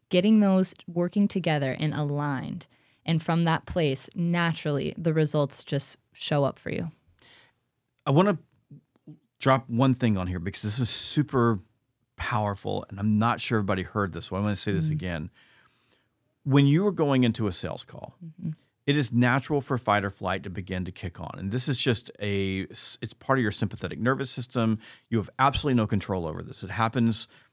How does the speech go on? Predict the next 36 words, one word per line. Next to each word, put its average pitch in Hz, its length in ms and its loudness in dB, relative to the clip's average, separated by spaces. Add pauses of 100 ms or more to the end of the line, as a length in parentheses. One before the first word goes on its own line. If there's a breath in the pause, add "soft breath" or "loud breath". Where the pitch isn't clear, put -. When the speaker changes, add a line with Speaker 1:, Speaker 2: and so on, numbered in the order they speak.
(140)
Speaker 2:
without 107 300 2
your 98 100 -4
consent. - 520 -8
Speaker 1:
Mm-hmm. 165 260 -18 (920 loud breath)
Speaker 2:
Taking 160 380 0
that 151 180 0
moment 104 480 0
before 127 480 -2
you 147 140 -2
get 135 120 -2
on 120 120 2
the 101 60 0
sales 98 360 -2
call - 320 -12
to - 60 -12
close 127 340 0
your 127 160 0
eyes 101 240 0
and 101 80 -4
do 104 100 -4
that 90 300 -8
big, 110 300 -4
deep 107 260 -6
breath, - 400 -10
and 98 120 -8
you, 95 140 -8
as 107 140 -6
you 117 60 -2
said, 107 200 -4
hold 123 240 0
it 127 40 0
at 78 40 -10
the 113 80 -6
top, 101 340 -4 (520)
create 123 340 4
awareness. 107 560 0